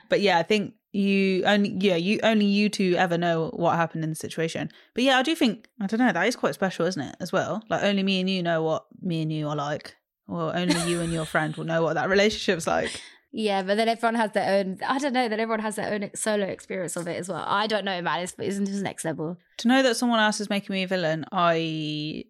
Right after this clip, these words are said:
Speaker 1: accept that because there's, no one's perfect.
Speaker 2: Yeah.
Speaker 1: And I have definitely not acted the best all the time.
Speaker 2: Yeah. The, the final thing is that she's just like, "Will I ever get there?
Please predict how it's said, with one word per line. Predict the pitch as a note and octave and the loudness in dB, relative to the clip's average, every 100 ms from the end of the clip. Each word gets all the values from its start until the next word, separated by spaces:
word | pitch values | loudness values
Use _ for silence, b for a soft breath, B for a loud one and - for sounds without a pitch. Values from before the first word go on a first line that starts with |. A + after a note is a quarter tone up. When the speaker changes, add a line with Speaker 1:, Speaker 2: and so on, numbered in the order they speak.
| - | -6
Speaker 1:
accept | - - - | -4 -2 -2
that | D3 - | -2 -4
because | - F3+ D#3+ | -6 -4 -2
there's, | D#3+ E3 F3+ - - - E3+ | -2 -4 -8 -10 -14 -12 -4
no | F3+ | -2
one's | F3 E3+ | -2 -2
perfect. | F#3 E3+ B2 E3+ | -2 -2 -4 -6
Speaker 2:
Yeah. | G#3 C4 D#4 D#4+ A3+ C#3+ D#3+ | -2 0 2 0 0 -2 -4
Speaker 1:
And | D#3+ - | -6 0
I | F3+ E3+ E3 E3 E3 D#3+ D#3 D#3+ F3+ | 4 4 2 0 -2 -4 -6 -8 -6
have | D#3+ - | -8 -2
definitely | E3 - - D#3+ D#3+ | -2 -2 -10 -8 -4
not | F3+ D#3 - | -2 -4 -4
acted | D#3+ - D3+ D3+ - | -8 -8 -12 -12 -10
the | |
best | D#3+ D3 D3 - | -10 -8 -10 -10
all | - F#3 F3+ | -2 0 0
the | F3 | -4
time. | D#3+ - E3+ - _ | -10 -10 -12 -16 _
Speaker 2:
Yeah. | F#3+ G3 F#3+ E3+ E3+ | -6 -2 -2 -4 0
The, | A3 A#3 | 0 2
the | B3 | -2
final | A3+ B3+ B3+ C4 | 2 2 2 0
thing | B3+ A3 | 0 0
is | G3 | -2
that | G3+ | 0
she's | A3 G#3+ | 0 0
just | G#3+ | 0
like, | G#3 F#3 | 0 2
"Will | A3 A3 | 2 2
I | A3 | 2
ever | G#3+ G#3+ G3+ | 0 0 0
get | A3 G#3 G3+ | 0 -2 0
there? | F3+ F3+ | 0 0